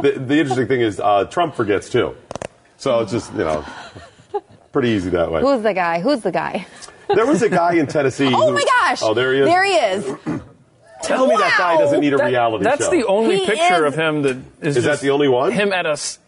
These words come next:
Speaker 3: standstill. Normally it's like him in the street, walking to a car.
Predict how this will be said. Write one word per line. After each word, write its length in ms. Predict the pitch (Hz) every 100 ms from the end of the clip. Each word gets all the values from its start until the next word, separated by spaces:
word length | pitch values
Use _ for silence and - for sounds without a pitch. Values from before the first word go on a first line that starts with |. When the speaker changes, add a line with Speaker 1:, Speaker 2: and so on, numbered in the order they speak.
| -
Speaker 3:
standstill. 680 | - 190 214 190 151 117
Normally 280 | 135 196 202
it's 140 | 165 170
like 160 | 139
him 220 | 170 175
in 80 | 165
the 80 | 139
street, 560 | - - 190 185 185 160
walking 360 | 165 160 175
to 80 | 165
a 100 | 147
car. 580 | 131 160 175 180 180 180